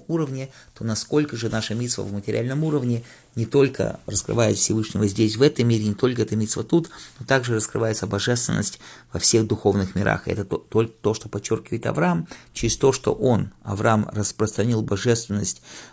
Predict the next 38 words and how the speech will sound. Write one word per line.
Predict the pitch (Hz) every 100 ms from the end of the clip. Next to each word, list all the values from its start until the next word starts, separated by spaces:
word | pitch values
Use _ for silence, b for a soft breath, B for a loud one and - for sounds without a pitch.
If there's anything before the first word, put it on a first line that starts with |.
| -
во |
всем | 101 - 139 120
мире, | 127 117
даже | 101 107 107 101
внизу, | 104 107 151
среди | 147 101 98
людей, | 101 104 135 160 160 160 b b _ -
Всевышний | - 113 117 110
начал | 107 -
раскрываться | 95 - 104 120 120 - 110 110 b b _ _ _ _
и | 104
ангелам, | 98 123 110 107 101
и | 92 92
в |
духовных | 95 - 117 113 -
мирах | 110 107 98
бесконечно | 98 - 98 92 90
больше | 95 - -
тоже. | - 120 113 107 B B B -
И, |
конечно | - 95 110 - 98
же, | 98 98
сейчас, | - - 101 92
после | - 139 -
дарования | 113 110 107 104 101
Торы, | 95 101 - B B
когда | - 98
мы | 95
делаем | 95 98 101
мицву | 101 - 87
в |
материальном | 95 92 98 98 104
мире, | 135 143 127 131 B B
то | -
все | 98 -
ангелы, | 123 123 113 104
все | - 113
мироздание, | 113 104 98 113 117 110 107